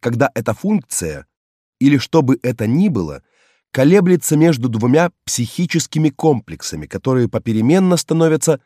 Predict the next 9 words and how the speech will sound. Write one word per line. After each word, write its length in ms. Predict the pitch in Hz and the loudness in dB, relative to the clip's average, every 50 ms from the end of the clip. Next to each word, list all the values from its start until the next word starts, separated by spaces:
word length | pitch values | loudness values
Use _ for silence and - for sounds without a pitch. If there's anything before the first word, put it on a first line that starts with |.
| _ _ _ - | _ _ _ -10
сознательными 1080 | - - 120 110 92 90 98 95 101 95 - 135 139 143 143 151 156 160 170 175 165 _ _ _ _ _ _ _ _ _ _ _ | -4 -2 -2 -2 0 -2 -2 -2 -2 -2 0 0 2 2 4 2 2 2 0 -2 -4 _ _ _ _ _ _ _ _ _ _ _
и 80 | - 190 | 2 2
бессознательными. 1300 | 175 151 139 143 165 139 104 - - - - 85 71 76 85 80 73 - - 71 65 64 65 65 62 62 _ _ _ _ _ _ _ _ _ _ _ _ _ _ _ _ _ _ _ _ _ _ _ _ _ _ _ _ _ _ _ | 2 2 4 2 2 2 2 -2 -4 -6 -6 -6 -6 -6 -8 -10 -10 -12 -16 -18 -18 -18 -18 -20 -20 -20 _ _ _ _ _ _ _ _ _ _ _ _ _ _ _ _ _ _ _ _ _ _ _ _ _ _ _ _ _ _ _
Второе 480 | - - 143 160 190 214 220 202 165 | -6 -2 2 4 4 6 6 4 4
возражение, 640 | 120 101 98 95 95 95 85 92 101 90 82 80 78 | 2 0 0 0 0 -2 -2 -2 -2 -2 -2 -4 -8
которое, 380 | - 87 - - 90 87 87 | -12 -12 -8 -6 -6 -4 -4
вероятно, 480 | 87 85 87 90 92 92 82 - 82 82 | -4 -4 -4 -4 -4 -4 -6 -8 -10 -8
будет 300 | 80 85 90 87 - - | -6 -6 -6 -6 -6 -6
выдвинуто, 600 | 98 95 92 80 73 76 76 76 71 - 73 73 | -6 -6 -6 -6 -6 -10 -14 -14 -16 -16 -18 -20